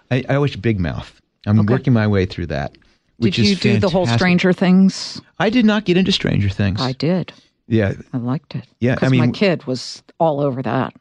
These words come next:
Speaker 1: And I'm still, with my wife, I'm still finishing up, uh, House of Cards. So we're just on season six. So
Speaker 2: You're a
Speaker 1: don't tell
Speaker 2: little
Speaker 1: me how
Speaker 2: late.
Speaker 1: it ends.
Speaker 2: You're a
Speaker 1: Yeah.
Speaker 2: little late.
Speaker 1: Well, you know, better late than never.
Speaker 2: I find your story fascinating. Before we go,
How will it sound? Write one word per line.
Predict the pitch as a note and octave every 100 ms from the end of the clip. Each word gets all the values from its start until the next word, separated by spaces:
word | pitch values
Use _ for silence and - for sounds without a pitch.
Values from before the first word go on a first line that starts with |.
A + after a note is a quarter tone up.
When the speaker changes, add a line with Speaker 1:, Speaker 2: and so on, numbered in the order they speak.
| _
Speaker 1:
And | C3
I'm | B2+
still, | - E3 C#3+
with | A2+ C3+
my | A2+
wife, | G#2+ B2+ A#2+
I'm | A2
still | - G#2
finishing | G2 A2 G2+ - G2
up, | F#2+ F#2+ - F2+
uh, | E2+
House | E2 F2+ -
of | -
Cards. | D#2 D2+ D2 -
So | -
we're | D2+
just | E2 G#2+ G2
on | F2 E2
season | F#2 D#2 D#2+
six. | - C#2 -
So |
Speaker 2:
You're | E3+ D#3+
a |
Speaker 1:
don't | D#3+
tell | D#3
Speaker 2:
little | F3 E3+
Speaker 1:
me | D3+
how | D3 B2+
Speaker 2:
late. | -
Speaker 1:
it |
ends. | A#2+ D#3
Speaker 2:
You're | E3 D3
a |
Speaker 1:
Yeah. | D3
Speaker 2:
little | C#3+ C#3+ C3+
late. | C3 C3
Speaker 1:
Well, | C3
you | E3
know, | C3
better | F#2+ F#2+
late | D2+ -
than | C#2+
never. | A#1+ A1 - _ _ _ _ _ F3
Speaker 2:
I | G#3
find | G#3 G3+ F3+ E3+
your | D#3
story | - D#3 D3 C#3+ C#3+ - - - -
fascinating. | C#3+ C#3+ - D3+ C#3 C#3 C#3 C#3+ -
Before | D#3+ - E3+
we | E3+ E3
go, | E3 D#3+ D3+